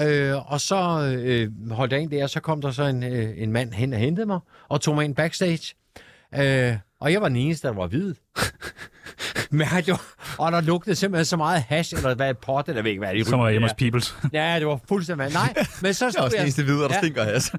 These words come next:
Speaker 1: Så stod jeg og snakkede med en, med en mand, og han var simpelthen så sød, så, "Ah, Michael, come on with me, come on with me." Så, og så gik vi op, så åbner han døren, så, så stod vi ude på scenen. Så stod
Speaker 2: Spændende.
Speaker 1: jeg, så stod jeg midt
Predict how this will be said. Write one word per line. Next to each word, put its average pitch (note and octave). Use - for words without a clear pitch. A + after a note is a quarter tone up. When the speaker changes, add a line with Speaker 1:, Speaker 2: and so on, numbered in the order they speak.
Speaker 1:
Så A3+
stod B3
jeg G#3
og E3+
snakkede F#3+
med F#3+
en, E3+
med D#3+
en C#3+
mand, E3+
og E3
han C#3
var F3
simpelthen B3
så F#3
sød, F3+
så, D#3
"Ah, C#4+
Michael, B3+
come B3
on D4
with C#4+
me, C4
come B3
on C4+
with A#3
me." D#3+
Så, B2
og F3+
så A#3
gik G#3
vi E3
op, A3
så B3
åbner A3+
han D3
døren, B3
så, A#3
så G3+
stod A3+
vi G3+
ude G#3
på G#3
scenen. F3
Så -
stod B3+
Speaker 2:
Spændende. F#3+
Speaker 1:
jeg, -
så A#3
stod A#3+
jeg G#3
midt A#3